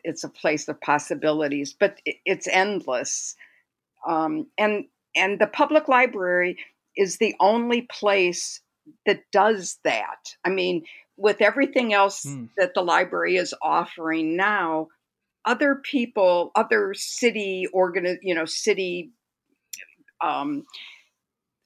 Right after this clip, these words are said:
Speaker 1: it, that you could find it in other places, or you should be able to find it. But the library is the only place where when you walk in that door,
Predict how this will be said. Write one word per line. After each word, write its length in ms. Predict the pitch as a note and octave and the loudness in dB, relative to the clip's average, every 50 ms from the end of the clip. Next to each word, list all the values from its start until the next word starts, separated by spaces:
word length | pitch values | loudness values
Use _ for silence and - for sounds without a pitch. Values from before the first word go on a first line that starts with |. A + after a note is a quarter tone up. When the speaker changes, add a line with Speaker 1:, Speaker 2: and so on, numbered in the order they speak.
| _ _ - - _ _ _ _ - - - - - _ | _ _ -20 -20 _ _ _ _ -18 -16 -16 -18 -2 _
Speaker 1:
it, 220 | - A3+ A3 - | 2 2 2 2
that 100 | - A#3+ B3 | 2 2 2
you 140 | A3+ A#3+ A#3 | 2 2 4
could 160 | B3 A#3 - | 4 2 2
find 500 | - - - F#3 F#3+ G3 G3+ G#3 F#3+ E3+ | 0 0 0 2 4 2 2 2 0 0
it 140 | F3 D#3 D#3+ | 0 2 2
in 180 | E3+ D3+ C3+ | 0 0 0
other 320 | - D#3+ E3+ D3+ E3+ E3 D#3+ | 0 0 0 0 -2 -2 -4
places, 720 | - - - - D3+ D3+ D#3 D3 - - G#2+ A#2 C#3+ - | -6 -6 -2 0 2 2 2 0 -2 -6 -8 -10 -8 -6
or 80 | D3+ D3+ | -6 -4
you 120 | D#3+ E3+ | -4 -4
should 380 | E3 - - - A3+ G#3 F#3+ F3 | -2 -2 2 4 4 2 2 0
be 180 | - D#3+ C3+ B2 | -2 -2 -2 -2
able 200 | C3+ C3 C#3+ D3 | -4 -4 -6 -8
to 120 | - - D3 | -6 -8 -10
find 300 | - - G#2+ A2 B2+ - | -8 -6 -6 -6 -6 -6
it. 60 | A3+ | -6
But 120 | - G3 | -6 -2
the 80 | - G#3+ | 0 2
library 520 | G#3 G3+ F#3+ A#3+ C4+ A3+ A#3 G#3 G3 F#3 | 2 2 2 2 0 0 0 0 2 2
is 120 | F3 E3+ - | 0 0 0
the 160 | F#3 F3+ - | -2 -2 0
only 360 | - E3 F3 G3 G#3 G#3+ G#3+ | 0 0 -2 0 -2 -4 -6
place 580 | G#3 - - - F3+ F3 F3+ E3 D#3+ D#3+ - - | -8 -10 -8 -4 -2 0 0 0 -2 -4 -8 -10
where 220 | - D#3+ E3 D#3+ D#3+ | -6 -2 -2 -2 0
when 180 | D#3 F3 F3 E3+ | -2 -2 -2 0
you 120 | E3 E3 | -2 -2
walk 360 | D#3 D3 D3+ D3+ F3+ F#3+ - | 0 2 4 4 2 2 0
in 140 | - E3+ E3+ | -4 -2 0
that 240 | E3 D3+ D3 D3+ - _ | 0 0 0 -2 -4 _
door, 540 | - D#3+ D#3+ E3+ F3 D#3 B2+ B2+ C#3 D3+ | -4 -2 -2 0 -2 -2 -2 -4 -6 -8